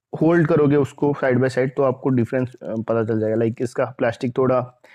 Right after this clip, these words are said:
हम्म, मतलब, below average plastic ऐसा लगता है। और इसका जो scroll है ना, scroll बहुत ख़राब लगा मेरे को। Like, ऐसा लगता है कि scroll miss हो रहा है, ऐसा, ऐसा scroll है ये।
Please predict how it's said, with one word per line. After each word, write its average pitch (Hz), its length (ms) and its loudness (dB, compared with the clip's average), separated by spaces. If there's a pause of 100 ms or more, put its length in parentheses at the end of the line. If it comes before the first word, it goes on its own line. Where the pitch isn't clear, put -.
(340)
हम्म, 131 300 -2 (100)
मतलब, 143 220 0 (800)
below 135 300 4
average 123 220 2
plastic 120 480 -2 (320)
ऐसा 120 200 -2
लगता 117 260 -2
है। 120 80 0
और 113 440 -2 (100)
इसका 151 180 -2
जो 175 100 2
scroll 160 400 0
है 180 60 2
ना, 180 80 0
scroll 160 300 -2
बहुत 139 360 0
ख़राब 135 220 0
लगा 117 160 0
मेरे 110 180 -2
को। 117 80 0
Like, 120 420 -2 (420)
ऐसा 175 200 0
लगता 156 220 0
है 165 60 2
कि 165 60 2
scroll 151 520 0
miss 139 280 0
हो 127 60 2
रहा 113 120 2
है, 113 80 2
ऐसा, - 260 -2
ऐसा 127 140 -2
scroll 110 360 0
है 107 120 0
ये। 104 140 -4